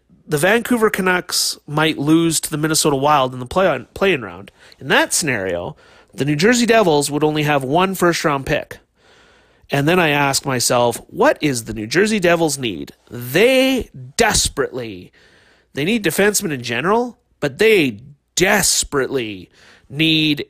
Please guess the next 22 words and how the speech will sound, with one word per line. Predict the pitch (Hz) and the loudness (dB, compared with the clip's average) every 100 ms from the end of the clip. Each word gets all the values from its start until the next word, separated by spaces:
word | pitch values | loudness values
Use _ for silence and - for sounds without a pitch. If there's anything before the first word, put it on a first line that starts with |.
| - | -6
a | 127 | -6
right | 113 104 123 175 - | -4 -2 0 -2 -2
shot | - 135 - | 0 0 0
defenseman, | 120 120 110 - 95 - _ _ _ _ _ _ _ | -6 -8 -8 -10 -12 -18 _ _ _ _ _ _ _
Braden | 101 123 131 | -2 0 0
Schneider. | 120 - 85 - - _ _ _ _ _ _ - | -4 -6 -10 -12 -18 _ _ _ _ _ _ -2
I'm | 135 147 175 | 2 2 2
not | 185 185 190 - | 4 2 0 -6
near | 135 131 151 190 | -10 -2 0 2
as | 185 | 2
high | 175 170 180 | 2 0 0
on | 175 | -2
Braden | 165 165 165 | 0 -2 -2
Schneider | 165 165 160 160 | -4 -2 0 0
as | 156 | -2
some. | - 160 190 254 _ _ _ _ _ _ - _ _ _ _ _ _ _ _ _ _ _ _ _ - | -2 -2 -4 -10 _ _ _ _ _ _ -20 _ _ _ _ _ _ _ _ _ _ _ _ _ -4
I | - - | 0 0
wouldn't | 123 127 135 | 0 -2 -2
pick | 135 160 160 | 2 2 4
him | 175 | 0
at | 175 | 0
seven, | - 190 208 269 302 277 | 2 2 4 0 0 -14